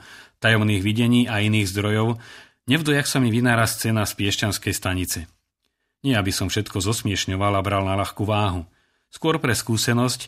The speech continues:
že aj hlúposť má svoju logiku. Človek, trpiaci stihomanom, trpí, ako je známe, na prílišnú logiku. Až na jeden háčik. Nepripustí, že jeho nesmierne logické argumenty ako celok sú nerozumné.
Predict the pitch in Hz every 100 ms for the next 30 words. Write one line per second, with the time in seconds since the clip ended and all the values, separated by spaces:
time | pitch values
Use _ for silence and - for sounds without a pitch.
0 | - - 117 113 90 117 139 139 123 120
1 | 110 - 104 104 98 101 101 101 - 80
2 | _ _ _ _ - - 104 117 131 107
3 | 95 104 92 95 - 98 95 98 107 104
4 | 110 107 117 113 113 120 113 117 123 127
5 | 120 - 117 104 110 120 139 - 120 113
6 | 117 117 - 78 - _ _ _ 104 101
7 | 101 101 107 101 98 - - - _ _
8 | 101 98 101 98 104 - 117 120 120 -
9 | - - 110 117 117 123 139 147 135 127
10 | 110 123 120 - 113 107 107 110 113 117
11 | 120 127 - 113 104 95 - 101 95 -
12 | 95 98 95 90 87 82 76